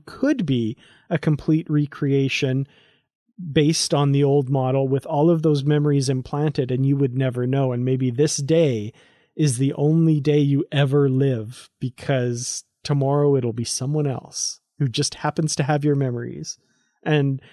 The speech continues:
like, it just, you know, when you start to apply that argument, it, it can't go anywhere. Like, this argument really can't go anywhere because you can't prove one way or the other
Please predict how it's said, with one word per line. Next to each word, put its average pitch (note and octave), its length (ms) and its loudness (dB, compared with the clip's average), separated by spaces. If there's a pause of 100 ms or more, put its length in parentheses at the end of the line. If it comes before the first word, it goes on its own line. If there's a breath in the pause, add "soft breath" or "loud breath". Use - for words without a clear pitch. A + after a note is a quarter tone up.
(300 loud breath)
like, E3+ 240 2
it G#3 100 2
just, F3+ 360 0
you F#3+ 160 2
know, D#3 100 4
when E3+ 180 4
you E3+ 80 6
start G#3 260 0
to F3+ 100 2
apply F3 240 2
that D3 180 2
argument, B2+ 640 -2
it, E3+ 140 -2 (380)
it G3+ 380 -4
can't A3 240 2
go F#3+ 180 4
anywhere. B2+ 340 2
Like, C#3+ 180 0
this E3+ 140 0
argument D#3+ 380 2
really D3+ 280 4
can't D3+ 360 -4
go D3 180 2
anywhere C3+ 300 0
because C3+ 320 -2
you C3 60 -4
can't - 360 -4
prove D3 360 2
one C3+ 200 -2
way C3 100 -2
or A#2+ 140 -2
the B2 140 -4
other B2 400 -4